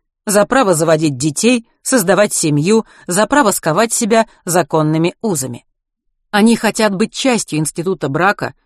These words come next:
чтобы с его помощью творить историю, а не стоять за забором, швыряя камни в его старый серый фасад. Даже Глория Стайнем, само олицетворение американского феминистского движения,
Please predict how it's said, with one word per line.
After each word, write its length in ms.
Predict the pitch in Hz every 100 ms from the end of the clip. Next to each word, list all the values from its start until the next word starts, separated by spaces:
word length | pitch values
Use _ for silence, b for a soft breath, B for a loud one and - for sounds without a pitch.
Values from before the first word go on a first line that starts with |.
| _
чтобы 260 | - - 160
с 100 | 143
его 200 | 151 156
помощью 480 | - 190 160 - 151
творить 360 | 151 156 156 -
историю, 560 | 202 - 247 143 120 - _ _
а 120 | 202 185
не 120 | 185
стоять 400 | - 185 190 151
за 100 | 143
забором, 540 | 143 143 170 165 135 - _
швыряя 440 | - 165 160 147
камни 460 | 143 185 170 151 135 _ _
в 40 | 170
его 200 | 160 156
старый 400 | - 170 151 127
серый 320 | - 135 139
фасад. 460 | - 160 - - - _ _ _ _ _ _ _ -
Даже 260 | 202 175
Глория 480 | 170 185 214 202 190
Стайнем, 640 | - - 214 214 160 131 123 b b
само 340 | - 202 226 -
олицетворение 800 | 214 208 214 - 214 233 185 156
американского 640 | 156 156 185 185 - 151
феминистского 680 | 147 170 165 185 165 - 147
движения, 640 | 135 151 143 233 175 127